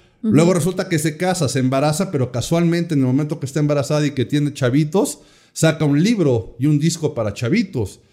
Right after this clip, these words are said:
Speaker 2: Y ya una vez que crecen, empieza a evolucionar y ella va evolucionando con las necesidades de su audiencia,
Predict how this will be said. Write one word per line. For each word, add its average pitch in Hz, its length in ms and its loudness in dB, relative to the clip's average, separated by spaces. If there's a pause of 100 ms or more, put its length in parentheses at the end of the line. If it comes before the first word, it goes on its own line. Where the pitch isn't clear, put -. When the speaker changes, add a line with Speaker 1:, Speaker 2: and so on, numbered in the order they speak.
(440)
Speaker 2:
Y 120 140 2
ya 160 80 6
una 196 160 2
vez 190 160 0
que 185 140 -8
crecen, 190 380 0
empieza 160 360 0
a - 20 -2
evolucionar 156 540 -2
y 170 80 2
ella 185 140 2
va 190 80 -2
evolucionando 180 760 -2
con 143 140 0
las 110 100 -4
necesidades 120 540 -4
de 101 80 -4
su 101 100 -4
audiencia, 110 600 -2